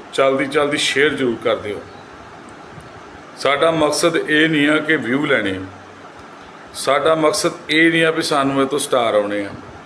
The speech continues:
ਸਾਡਾ ਮਕਸਦ ਇਹ ਹੈ ਵੀ ਜਿਹੜਾ ਸਾਡੇ 'ਤੇ ਦਾਗ ਲਾਇਆ ਜਾਂਦਾ, ਉਹ ਧੋ ਸਕੀਏ। ਕਿਉਂਕਿ ਜਦੋਂ ਵੀ ਮੈਂ ਕੋਈ ਗੱਲ ਕਰਦਾ,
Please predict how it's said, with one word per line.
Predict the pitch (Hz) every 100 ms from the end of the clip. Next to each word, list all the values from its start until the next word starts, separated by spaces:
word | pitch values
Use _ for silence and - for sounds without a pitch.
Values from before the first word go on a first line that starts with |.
| - - - - - - - - - - - - -
ਸਾਡਾ | - 147 160 185
ਮਕਸਦ | 190 175 - 185
ਇਹ | - 175 180
ਹੈ | 180 165
ਵੀ | 190
ਜਿਹੜਾ | 165 170 170 160 151 - - - - - - - - - - -
ਸਾਡੇ | - 139 143 156
'ਤੇ | 165 165
ਦਾਗ | 135 127 131
ਲਾਇਆ | 139 135 135
ਜਾਂਦਾ, | 147 147 151
ਉਹ | - 170 196 -
ਧੋ | 175
ਸਕੀਏ। | 120 113 - 120 101 - - - - - - - - - - - - - - - -
ਕਿਉਂਕਿ | 175 196 190 220 220 - - - - - - - - - - -
ਜਦੋਂ | 175 175 208
ਵੀ | 214
ਮੈਂ | 208
ਕੋਈ | 196 185
ਗੱਲ | 156 156
ਕਰਦਾ, | 165 170 156 175 170